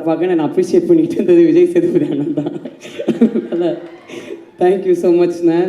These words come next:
thank you so much. அஹ், என் கூட, I mean, நான் உங்க கூட நடிக்கிறது, thank you ண்ணே. அஹ், பாலக்காடுல நான் சிக்ஸ்த் ஸ்டாண்டர்ட் படிக்கும் போது ஒரு படம் ஷூட்டிங் போயிருந்தேன்.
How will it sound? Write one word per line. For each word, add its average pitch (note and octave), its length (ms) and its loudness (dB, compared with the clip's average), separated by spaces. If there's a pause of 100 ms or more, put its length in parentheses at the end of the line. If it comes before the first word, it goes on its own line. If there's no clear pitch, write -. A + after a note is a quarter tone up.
thank D#3+ 200 0
you E3 100 2
so E3 180 -4
much. D3+ 240 -6 (180)
அஹ், B2 400 -4 (520)
என் C3+ 240 -4
கூட, D#3 160 -4 (1120)
I E3 160 4
mean, F#3+ 240 0
நான் E3+ 180 6
உங்க E3 160 4
கூட F#3+ 180 0
நடிக்கிறது, E3 520 0 (220)
thank E3+ 300 0
you F#3 100 0
ண்ணே. E3+ 180 0 (3000)
அஹ், C3+ 600 -4 (380)
பாலக்காடுல G#3 840 -2
நான் E3+ 240 -2
சிக்ஸ்த் - 280 -4
ஸ்டாண்டர்ட் A3 340 -2
படிக்கும் F3 340 0
போது F#3+ 240 0
ஒரு E3+ 120 2
படம் E3 240 -2
ஷூட்டிங் F3+ 380 -2
போயிருந்தேன். D3+ 480 0